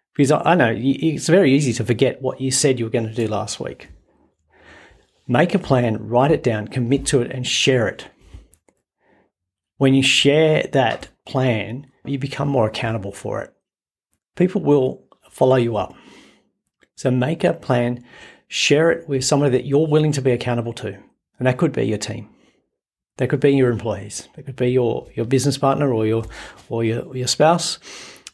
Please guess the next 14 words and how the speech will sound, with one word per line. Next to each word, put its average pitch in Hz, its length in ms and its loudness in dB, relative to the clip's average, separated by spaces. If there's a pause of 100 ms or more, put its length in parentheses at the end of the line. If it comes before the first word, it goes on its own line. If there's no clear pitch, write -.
(580)
But - 180 -2
be 190 160 4
accountable. 127 640 -2 (420)
And, 135 260 0
and 131 120 0
the 127 40 2
more 143 220 2
you're 165 220 4
accountable, 113 400 -4
the 117 100 -6
more 117 220 0
likely 127 320 0
you're 113 140 0
to 117 280 -12